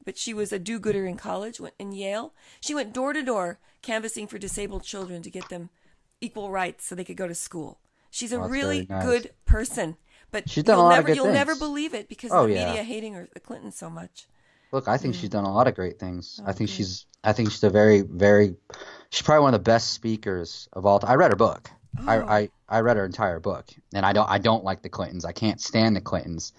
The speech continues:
Speaker 1: Yeah, everyone
Speaker 2: And
Speaker 1: hates them so
Speaker 2: if,
Speaker 1: much.
Speaker 2: if, if, if, if I have an issue with Hillary, it's because she defended Bill. That's it. She defends Bill.
Speaker 1: Yeah.
Speaker 2: She's got, Bill's not in jail. Are you kidding me?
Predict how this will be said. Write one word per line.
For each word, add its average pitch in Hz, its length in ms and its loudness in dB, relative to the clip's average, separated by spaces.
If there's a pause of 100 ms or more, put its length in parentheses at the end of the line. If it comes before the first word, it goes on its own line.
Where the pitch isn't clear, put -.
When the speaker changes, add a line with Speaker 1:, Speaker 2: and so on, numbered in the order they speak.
Speaker 1:
Yeah, 254 120 -8
everyone 262 260 -6
Speaker 2:
And 104 220 2
Speaker 1:
hates - 80 -10
them 104 140 -12
so - 200 -18
Speaker 2:
if, 123 140 2
Speaker 1:
much. - 60 -16
Speaker 2:
if, 113 180 4 (180)
if, 117 180 2 (140)
if, 120 260 0
if 120 220 2
I 120 80 6
have 135 160 4
an 123 100 4
issue 127 260 -2
with 110 160 -2
Hillary, 110 360 2
it's 92 100 -6
because 101 400 -4
she 101 200 -6
defended 92 460 0
Bill. 85 320 -4 (140)
That's 107 220 0
it. 87 180 -6
She - 160 -4
defends 98 340 0
Bill. 87 160 -4
Speaker 1:
Yeah. 190 200 0
Speaker 2:
She's 107 180 -2
got, 107 220 4 (100)
Bill's 113 200 6
not 113 120 6
in 104 80 4
jail. 113 340 4
Are 107 60 -2
you 104 80 -2
kidding 123 240 2
me? 147 200 4